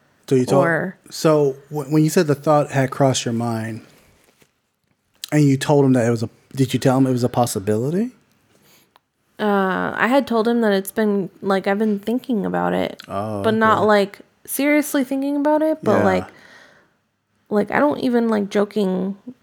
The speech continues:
Speaker 2: There was a time where I told him I don't even like joking about, "Oh, that's my future ex-wife," or whatever, because
Speaker 1: Mm.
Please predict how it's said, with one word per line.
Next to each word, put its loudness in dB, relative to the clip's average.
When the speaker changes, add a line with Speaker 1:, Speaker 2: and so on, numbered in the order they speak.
Speaker 2:
There 4
was 2
a 4
time 0
where 2
I 2
told -4
him 0
I 0
don't 4
even 2
like 2
joking -2
about, 0
"Oh, 4
that's 0
my 0
future -2
ex-wife," -4
or -2
whatever, 0
because 0
Speaker 1:
Mm. 0